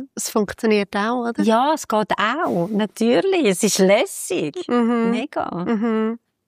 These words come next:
Speaker 1: Ja, das ist schon noch krass. Ist es im Film eigentlich gleich?
Speaker 2: Ja.
Speaker 1: Habe ich mich noch gar nicht so geachtet.
Speaker 2: Ja. Ich meine, heute ist natürlich eine grosse Bestrebung da.
Speaker 1: Ja.
Speaker 2: Äh, das weiss
Speaker 1: Ja.
Speaker 2: man ja. Also, es ist jetzt ein bisschen ein altes Thema, wo ich da,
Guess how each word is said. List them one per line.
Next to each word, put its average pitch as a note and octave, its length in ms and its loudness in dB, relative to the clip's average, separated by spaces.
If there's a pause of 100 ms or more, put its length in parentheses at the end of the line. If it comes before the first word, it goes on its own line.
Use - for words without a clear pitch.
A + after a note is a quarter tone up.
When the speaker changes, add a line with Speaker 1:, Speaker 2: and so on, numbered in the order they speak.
(720)
Speaker 1:
Ja, C4 80 0
das C4 140 0
ist - 100 -6
schon B3+ 120 0
noch C4 120 0
krass. A#3+ 320 0
Ist - 200 0
es - 60 -6
im A3 140 4
Film B3+ 280 2
eigentlich F#3+ 520 -2
gleich? B3 260 -4 (840)
Speaker 2:
Ja. F#3+ 240 4
Speaker 1:
Habe A3 100 2
ich C#4 80 0
mich A#3+ 240 2
noch A3+ 160 4
gar G#3 160 4
nicht A#3+ 220 0
so A3+ 140 -2
geachtet. - 460 -2
Speaker 2:
Ja. G#3+ 340 6 (220)
Ich - 60 -16
meine, A#3 240 2
heute B3+ 260 2
ist A3 60 0
natürlich G3+ 240 -2
eine G3+ 80 2
grosse G#3+ 420 2
Bestrebung F#3 600 0 (140)
da. D#3 380 4
Speaker 1:
Ja. A3 340 6
Speaker 2:
Äh, E3+ 320 2
das - 180 -2
weiss D#3 280 2
Speaker 1:
Ja. A3+ 120 6
Speaker 2:
man E3+ 80 4
ja. D3+ 80 4
Also, D#3 220 -2
es - 80 -4
ist F#3 120 2
jetzt F3 220 0
ein E3+ 100 -2
bisschen E3 280 4
ein D#3 40 4
altes G3 300 0
Thema, G#3 340 2
wo G3 60 0
ich G3 240 2
da, F#3+ 320 4